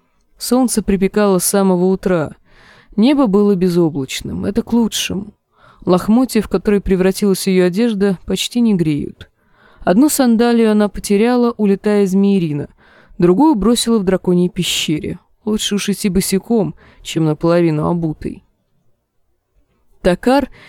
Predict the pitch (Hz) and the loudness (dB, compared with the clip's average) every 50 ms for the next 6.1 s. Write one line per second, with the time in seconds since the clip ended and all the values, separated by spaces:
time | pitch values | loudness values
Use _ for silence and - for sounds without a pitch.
0 | - - - - 285 - 240 - - 196 175 160 165 185 220 240 240 226 190 - | -20 -10 -6 -4 -2 -2 -2 0 2 2 2 4 4 2 2 2 0 0 -2 -4
1 | - - 180 175 - - 208 220 226 214 - - 208 196 196 196 185 165 160 151 | -4 -4 -4 -4 -2 -2 -2 0 0 0 -2 0 0 0 0 2 0 0 -2 -4
2 | 147 - - - - _ _ _ _ - - - - - _ _ - 196 233 285 | -6 -10 -12 -16 -20 _ _ _ _ -20 -20 -20 -20 -20 _ _ 0 0 2 2
3 | 269 247 247 226 208 190 - 202 196 220 240 226 - 220 - - 180 185 - 202 | 2 2 2 2 2 0 0 0 2 2 2 0 0 -2 0 0 -2 0 2 0
4 | 185 180 - - - 175 170 - _ - 233 269 269 - 262 240 220 - - _ | 0 0 -2 -4 -4 -4 -4 -4 _ -4 -4 -4 -2 0 -2 -2 -2 -4 -8 _
5 | - 185 190 190 180 185 208 208 190 170 185 190 185 170 160 151 151 151 - - | -2 0 0 2 2 2 0 0 0 0 2 2 2 2 0 -2 -4 -6 -8 -8
6 | - | -10